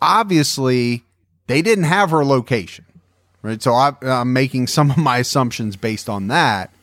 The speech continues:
I don't know if it would have saved her life, but they definitely would have found her much quicker.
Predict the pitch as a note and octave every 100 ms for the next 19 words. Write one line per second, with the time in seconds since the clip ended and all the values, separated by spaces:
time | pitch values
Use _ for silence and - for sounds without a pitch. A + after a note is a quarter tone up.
0 | _ _ _ D3+ G3+ G3 F#3 F3+ - D#3
1 | D#3 D#3 - _ - C#3 C#3 D3+ C#3+ B2
2 | D3+ C#3 C3 C3+ A#2+ A2 B2 D3+ - _
3 | _ _ - C#3+ C#3 D3+ C3+ D3+ D3 E3
4 | C#3+ C3 C3+ C3+ A2+ - B2 B2 A#2+ A2
5 | A2+ A2 G#2 - _ - G3 G3+ - C3+
6 | - -